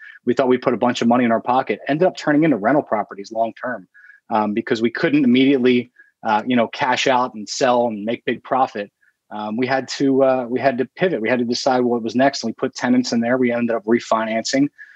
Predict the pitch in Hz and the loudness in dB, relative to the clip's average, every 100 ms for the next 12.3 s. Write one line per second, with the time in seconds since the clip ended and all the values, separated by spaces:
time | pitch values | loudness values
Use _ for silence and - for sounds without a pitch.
0 | - - _ - 151 147 147 143 139 139 | -20 -20 _ -2 2 4 6 6 4 0
1 | 143 - _ _ _ _ 170 170 160 233 | -6 -16 _ _ _ _ 0 0 0 0
2 | 247 165 123 - - 127 131 123 131 127 | 2 2 0 -4 -4 -4 -2 -2 -2 -2
3 | - 170 123 - 123 113 - _ _ _ | -2 -2 -2 0 0 -2 -8 _ _ _
4 | _ _ - 156 135 - 247 240 240 214 | _ _ -6 -2 -2 0 -2 -2 2 4
5 | 185 143 - _ _ _ _ _ 165 175 | 4 0 -14 _ _ _ _ _ 0 0
6 | 160 - 180 175 170 139 143 226 240 160 | 0 2 2 2 2 0 0 0 0 0
7 | 131 120 - 135 131 139 - 131 131 127 | 0 0 -2 0 0 -4 -10 -8 -2 2
8 | 123 123 117 117 127 - 175 - 175 160 | 2 4 2 0 -4 -2 -2 0 0 2
9 | 143 139 139 135 135 127 127 127 123 - | 2 4 4 2 0 -6 -4 -2 -2 -2
10 | 151 170 - 135 120 147 147 127 110 117 | -2 -4 -2 -2 0 0 -2 -6 -2 0
11 | 127 151 - 131 120 123 113 110 110 101 | 0 0 -2 0 0 -2 -4 -4 -4 -2
12 | 120 123 | -2 -2